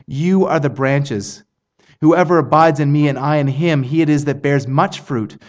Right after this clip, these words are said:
For apart from me, you can do nothing." Apart from Christ, you can do nothing. Not most things, not a few things, no things.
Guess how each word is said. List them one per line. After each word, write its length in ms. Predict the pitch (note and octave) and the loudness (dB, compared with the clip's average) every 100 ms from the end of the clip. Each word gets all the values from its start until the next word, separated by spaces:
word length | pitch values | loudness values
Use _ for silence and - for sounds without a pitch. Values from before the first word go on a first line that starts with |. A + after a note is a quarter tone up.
| - _ | -20 _
For 240 | - D#3 | -4 -2
apart 460 | D3 D3 F3 G3 - | -2 -2 2 2 2
from 200 | - D#3+ | -4 0
me, 120 | D#3 | 2
you 200 | D3+ D#3 | 0 -2
can 200 | D#3 D#3+ | -2 -2
do 140 | C#3+ C#3+ | 0 0
nothing." 600 | C#3+ F3 - - C#3 - _ _ _ _ _ _ _ _ _ _ _ _ _ _ - | 0 -2 -6 -14 -16 -20 _ _ _ _ _ _ _ _ _ _ _ _ _ _ -10
Apart 400 | D3 C#3+ F3+ F#3+ | -10 -4 -4 -4
from 220 | G3 E3+ | -6 -8
Christ, 720 | C#3+ - F#3+ E3 D3 - - _ _ - | -8 -4 -2 -2 -4 -8 -18 _ _ -4
you 180 | E3+ G#3 | 0 0
can 220 | G3 D3+ | 0 0
do 180 | D3+ D3+ | 0 0
nothing. 640 | E3 G3+ G3+ E3 - - _ _ _ _ _ _ _ _ _ _ _ _ _ _ | 0 -2 -2 -6 -8 -16 _ _ _ _ _ _ _ _ _ _ _ _ _ _
Not 320 | - E3 F#3 D#3 | -4 -2 -2 -2
most 600 | C#3 F3+ A3+ - - - _ - | 2 4 2 -2 -14 -20 _ 2
things, 680 | G3 G#3 A3 A3+ - - - - _ _ _ _ _ _ _ _ | 4 6 4 0 -6 -14 -20 -20 _ _ _ _ _ _ _ _
not 340 | D3+ F#3+ F#3+ D3+ | 4 4 4 -2
a 60 | |
few 340 | C#3 - G#3+ A3 | -8 -2 0 0
things, 840 | G#3 G#3+ A3 A3 G#3 - - - _ _ _ _ _ _ | 2 2 2 -2 -6 -10 -16 -20 _ _ _ _ _ _
no 640 | C#3 E3+ A#3 A#3 E3 - - | 2 6 8 8 6 -2 -20
things. 840 | _ C#3+ A#2 G2+ F2+ D2+ - - | _ -2 -2 -4 -10 -14 -18 -20